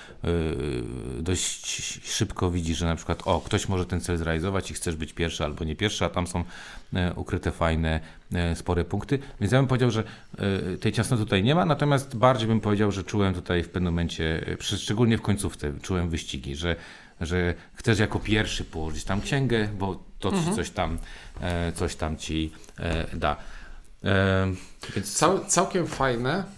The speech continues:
Speaker 2: jest też to, że o ile dziewięćdziesiąt procent akcji, które są dostępne w grze,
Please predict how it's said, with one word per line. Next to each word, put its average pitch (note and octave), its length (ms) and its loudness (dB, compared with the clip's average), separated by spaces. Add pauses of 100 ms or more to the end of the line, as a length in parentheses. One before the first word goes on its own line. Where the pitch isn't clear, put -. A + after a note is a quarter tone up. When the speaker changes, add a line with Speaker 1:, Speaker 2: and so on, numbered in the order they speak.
(120)
Speaker 2:
jest - 380 0
też A#2 220 0
to, D3 320 2
że A#2+ 440 2 (400)
o B2 100 6
ile C3+ 520 6 (300)
dziewięćdziesiąt D#3+ 880 4
procent D3+ 480 0
akcji, C3+ 300 0
które B2+ 180 2
są C3 160 2
dostępne B2 500 2
w A2 80 -4
grze, A#2 340 4